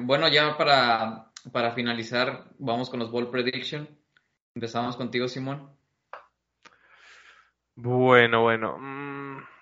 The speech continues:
Speaker 2: Bold Prediction. A pesar de que hay un muy buen matchup para la línea defensiva de, de los Niners, no van a tener más de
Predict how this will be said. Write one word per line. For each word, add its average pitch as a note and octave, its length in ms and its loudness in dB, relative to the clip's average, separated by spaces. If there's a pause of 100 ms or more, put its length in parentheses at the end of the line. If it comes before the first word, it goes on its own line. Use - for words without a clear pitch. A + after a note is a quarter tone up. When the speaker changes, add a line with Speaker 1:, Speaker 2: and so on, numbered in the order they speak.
Speaker 2:
Bold D3+ 380 2 (100)
Prediction. C3 1400 -4 (1500)
A - 160 4 (320)
pesar E3+ 320 6
de G#3 80 4
que F3+ 120 6
hay F3 80 6
un F#3+ 140 -4
muy F#3+ 160 4
buen F3+ 220 2
matchup F3+ 540 4
para D3 180 6
la B2+ 100 2
línea C#3 240 -2
defensiva C#3 500 0
de, B2 280 0
de A#2+ 120 -6
los A#2 160 -2
Niners, D3+ 640 -4 (1500)
no C#3+ 240 -10
van D3 160 2
a C#3+ 60 0
tener B2 280 -2
más C3 240 0
de B2+ 380 0